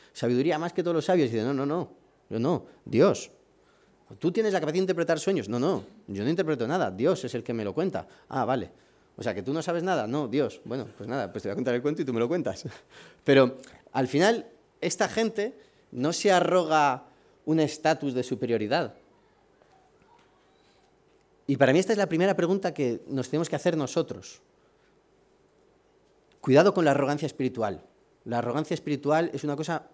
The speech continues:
muy peligrosa y es muy delicada. Y es una de las tentaciones por donde el diablo va a poner el anzuelo. Porque a lo mejor a ti no te va a poner el diablo el anzuelo en coge un cuchillo y clávaselo a tu mujer. Porque a lo mejor por ahí no, no consigue engañarte, hombre, es un poco evidente, ¿no?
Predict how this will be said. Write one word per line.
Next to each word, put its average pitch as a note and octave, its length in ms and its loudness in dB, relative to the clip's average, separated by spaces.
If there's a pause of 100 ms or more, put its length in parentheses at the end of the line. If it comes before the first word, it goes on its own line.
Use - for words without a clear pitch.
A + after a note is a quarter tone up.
(140)
muy D3+ 180 4
peligrosa G#2+ 540 -4 (260)
y C3 80 -2
es B2+ 100 -6
muy C#3+ 180 2
delicada. B2 560 0 (400)
Y C3 120 -2
es D3+ 120 -2
una F#3 120 2
de F3 80 0
las D3 160 -2
tentaciones E3 800 -2 (220)
por B2 140 0
donde A#2+ 200 2
el A2+ 80 0
diablo F3 540 2 (280)
va C#3 120 0
a D3 80 0
poner D#3 200 0
el D#3 120 0
anzuelo. G2 440 -6 (560)
Porque B2+ 180 -6
a C3 40 -2
lo C3+ 40 0
mejor G#3+ 220 0
a G3 80 0
ti G#3 80 -4
no G3 100 0
te E3+ 100 -2
va - 20 2
a D3+ 60 -2
poner D#3 200 -4
el C#3 80 -2
diablo C3 200 0
el B2+ 80 0
anzuelo A#2+ 580 0 (260)
en B2+ 240 4
coge C#3+ 220 0
un C3+ 60 0
cuchillo B2 360 0
y A2+ 80 0
clávaselo A2+ 320 -2
a F#2+ 40 -6
tu G2 80 -10
mujer. A2 360 -8 (320)
Porque G2 160 -10
a F2+ 40 -8
lo F#2+ 120 -10
mejor - 300 -4
por A#2+ 180 -6
ahí A#2 80 -2
no, B2 300 -2
no A2+ 120 -6
consigue A2 280 -6
engañarte, A2 320 -4
hombre, A2+ 100 -4
es - 60 -14
un - 60 -20
poco B2+ 120 -4
evidente, G#2+ 340 -6
¿no? B2+ 160 -8